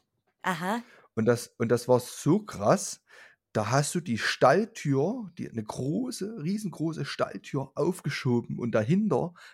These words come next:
Speaker 2: lag das verendete Kuhskelett.
Speaker 1: Oh, okay.
Speaker 2: Ja, also da kann man, da haben wir, war, da war uns wieder bewusst geworden, dass es ja wirklich teilweise die einfach aufgebrochen sind.
Speaker 1: Ja,
Speaker 2: Und
Speaker 1: Wahnsinn.
Speaker 2: fort sind. Wahnsinn. Also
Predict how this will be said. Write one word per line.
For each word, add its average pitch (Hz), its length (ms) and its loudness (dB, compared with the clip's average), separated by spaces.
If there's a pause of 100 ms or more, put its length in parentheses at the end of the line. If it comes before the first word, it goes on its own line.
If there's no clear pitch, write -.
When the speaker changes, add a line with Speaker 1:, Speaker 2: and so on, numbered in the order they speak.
Speaker 2:
lag 123 300 6
das 135 180 -2
verendete 156 800 0 (100)
Kuhskelett. 107 720 0 (560)
Speaker 1:
Oh, 247 400 6
okay. 170 920 -8 (280)
Speaker 2:
Ja, 104 120 0
also 107 180 0
da 123 100 4
kann 147 220 6
man, 165 180 6
da 139 120 6
haben 165 160 6
wir, 135 180 4
war, 135 120 6
da 135 180 6
war 151 80 4
uns 156 220 2
wieder 156 180 4
bewusst 139 540 0
geworden, 143 480 2 (220)
dass - 200 2
es 131 60 2
ja 123 140 6
wirklich 165 380 4
teilweise 151 720 2 (280)
die - 120 -6
einfach 170 600 2 (280)
aufgebrochen 147 560 2
sind. 95 280 -8 (360)
Speaker 1:
Ja, 180 500 -2 (460)
Speaker 2:
Und 143 180 2
Speaker 1:
Wahnsinn. - 20 -8
Speaker 2:
fort 370 200 -4
sind. 104 260 -2 (200)
Wahnsinn. 98 460 -2
Also 110 340 0